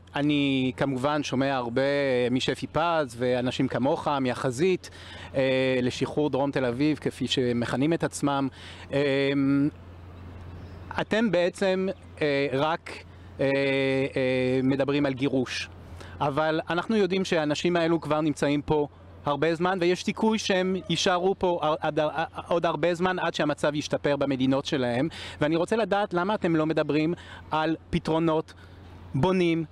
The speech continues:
קונסטרוקטיביים, אה, שגם אם הם יהיו פה לתקופה ארעית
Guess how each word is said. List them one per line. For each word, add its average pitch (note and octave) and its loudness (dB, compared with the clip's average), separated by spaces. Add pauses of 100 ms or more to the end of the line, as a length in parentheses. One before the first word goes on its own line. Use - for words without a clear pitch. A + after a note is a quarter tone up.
(180)
קונסטרוקטיביים, D#3+ 2 (280)
אה, D#3 2
שגם F#3 0
אם A#3 2
הם G#3+ 2
יהיו G#3 2
פה G3+ 2
לתקופה F3+ 0
ארעית D#3+ 2